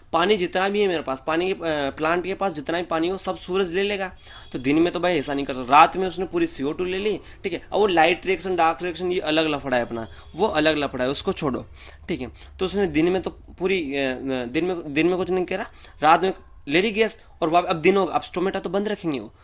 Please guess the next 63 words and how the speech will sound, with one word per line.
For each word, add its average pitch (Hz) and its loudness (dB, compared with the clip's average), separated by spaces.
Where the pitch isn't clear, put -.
अब, - 2
अब 156 2
क्या, 170 0
अब 143 -6
वो 175 0
उसको 190 -4
काम 196 2
किससे, 190 -4
अब 143 -4
उनको 170 -2
काम 170 -2
है 202 -2
बस 226 -4
लाइट 131 2
से। 117 -8
तो 147 -6
अब 135 2
गैस 139 0
को 151 -4
वो 139 0
अंदर, 139 0
अंदर 147 0
उनके 151 -2
पास 139 -2
गैस 147 -4
है, 160 -2
सिलेंडर 143 -2
भर 139 0
लिया 156 0
उन्होंने, 180 -2
अंदर 135 -2
पास 135 -2
गैस 139 -4
है, 156 -4
बस 127 -10
लाइट 131 0
आ 143 0
रही 151 -4
है, 165 -6
उससे - -10
खाना 131 -12
बना 123 -6
रहे 147 -8
हैं। 147 -16
तो 208 -4
ये 180 4
पूरा 175 2
समर, 160 0
मतलब 147 -4
डेजर्ट 143 2
वाले 170 4
प्लांट्स 139 -4
का 151 -6
पूरा 135 -4
लफड़ा 120 -4
होता 123 -6
है, - -8
इसलिए 135 -10
कितने 143 -8
गरीब 127 -2
होते 113 -12
हैं 104 -12
बेचारे। 95 -16